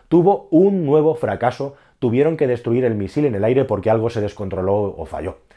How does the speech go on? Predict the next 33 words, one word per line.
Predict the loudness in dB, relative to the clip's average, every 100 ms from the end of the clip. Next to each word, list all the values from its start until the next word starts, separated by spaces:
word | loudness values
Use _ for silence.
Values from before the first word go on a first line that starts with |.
| _ _ -2
Ellos | 2 2 0 -2
hablan | 0 0 -2
de | -4
que | -4
van | -4 -2 0
avanzando | -2 -2 -2 -4 -2
paso | -2 0
a | -2
paso, | -2 -4 -4 -8 _ _ -2
pero | 0 2
se | 0
han | 2
quedado | 4 4 2
atrás, | 2 0 0 _ _ _
y | -2 0
las | -2 -2
prisas | -2 0 0
no | 0
son | -2 0
buenas | 0 0
consejeras | -2 -2 -2 0 0 0 -8 _ -4
y | -2
están | 0 -2 -2
fallando | 0 0 0 -2
en | -2
todos | 0 0 0
y |
cada | 0 0
uno | 0 0
de | 0
los | -2 -4
intentos | -4 -4 -4 -6
experimentales | -6 -4 -2 -2 -2 0 -2 -2